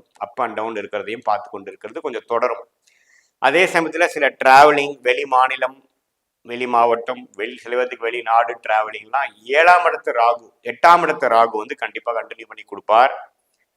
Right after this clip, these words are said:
கேதுவும் குருவின் பார்வையில இருந்து கொஞ்சம் அந்நிய சூழ்நிலையை கொடுக்கக்கூடிய அமைப்பு உண்டு. குரு பத்தாம் இடத்திலிருந்து சில நல்ல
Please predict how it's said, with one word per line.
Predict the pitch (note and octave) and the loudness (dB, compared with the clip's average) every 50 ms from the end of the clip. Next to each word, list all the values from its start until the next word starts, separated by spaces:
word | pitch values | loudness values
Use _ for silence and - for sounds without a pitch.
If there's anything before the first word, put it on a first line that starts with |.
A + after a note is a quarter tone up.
| _ _ _ _ _ _ _ _ _ _ - | _ _ _ _ _ _ _ _ _ _ -8
கேதுவும் | - D#3+ F3 G3 F#3 F#3+ F#3 F#3+ F#3+ D#3+ | -2 0 2 2 2 2 0 -2 -2 -4
குருவின் | D#3+ D#3+ E3 E3 E3 D#3+ _ | -6 -6 -4 -6 -6 -8 _
பார்வையில | - D3+ C#3+ C#3 C3+ C3 C3+ | 0 0 0 0 0 -6 -8
இருந்து | C3 C3+ C#3+ D#3 | -8 -8 -12 -16
கொஞ்சம் | D#3+ C#3 C3 B2 | -10 -4 -2 -2
அந்நிய | B2+ C#3 C#3+ D3 C#3+ | -2 -4 -10 -14 -14
சூழ்நிலையை | - - B2+ C3+ B2+ B2+ B2 A#2+ A#2 A2+ G#2+ | -14 -14 -18 -18 -16 -14 -12 -10 -10 -12 -12
கொடுக்கக்கூடிய | - A#2 A2 - _ _ A2+ A2 G#2+ G#2+ | -16 -18 -20 -20 _ _ -14 -10 -8 -8
அமைப்பு | G#2 A2 A2 G#2+ - G#2+ | -8 -8 -12 -14 -12 -14
உண்டு. | G#2 G#2 G#2+ G#2+ A2+ B2+ B2+ - - _ _ _ _ _ _ _ _ _ _ _ | -14 -14 -8 -4 0 0 0 -2 -4 _ _ _ _ _ _ _ _ _ _ _
குரு | A#2 C#3 D#3 E3 F3+ F3+ D#3 - _ _ _ _ _ _ _ - | -6 -4 0 2 2 2 0 -2 _ _ _ _ _ _ _ -8
பத்தாம் | C#3 B2+ C#3 D3 D3 C#3+ | -6 0 2 2 2 2
இடத்திலிருந்து | C#3+ C3+ C3 - B2+ B2 B2 B2+ C3 C#3 D3 E3 E3+ - - _ _ _ _ _ _ _ _ - - | 0 -4 -4 -6 -4 -6 -4 -4 -6 -4 -4 -4 -4 -4 -8 _ _ _ _ _ _ _ _ -16 -12
சில | A#2 A#2 A2+ A2+ A2 | -6 -4 -4 -4 -4
நல்ல | A2 A2+ A#2 B2 C3 | -2 -4 -4 -2 0